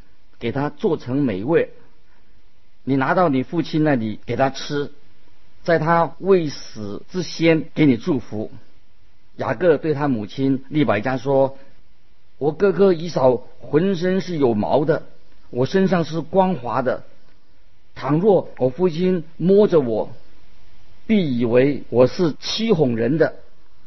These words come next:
我就遭咒诅，不得祝福。”我们知道以扫他不单是一个户外型的，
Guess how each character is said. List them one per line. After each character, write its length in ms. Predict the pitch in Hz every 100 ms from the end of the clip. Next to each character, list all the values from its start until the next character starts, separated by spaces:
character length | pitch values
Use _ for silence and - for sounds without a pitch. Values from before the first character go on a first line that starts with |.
| - - - - -
我 140 | 113 127
就 380 | 165 151 120 -
遭 220 | 170 151
咒 240 | 147 180 139
诅， 320 | 113 113 104 - - - - - - - -
不 80 | -
得 280 | - 139 156
祝 200 | 160 165
福。” 300 | - 107 107 - - - - - - - -
我 80 |
们 100 | 120
知 100 | 135
道 180 | 151 131
以 120 | 117
扫 400 | 139 120 110 107 - - - -
他 100 | -
不 120 | 143
单 200 | 139 156
是 140 | 147 143
一 80 | 139
个 280 | 131 123 127 -
户 220 | - 226
外 220 | 185 139
型 280 | 127 - 127
的， 200 | 123 -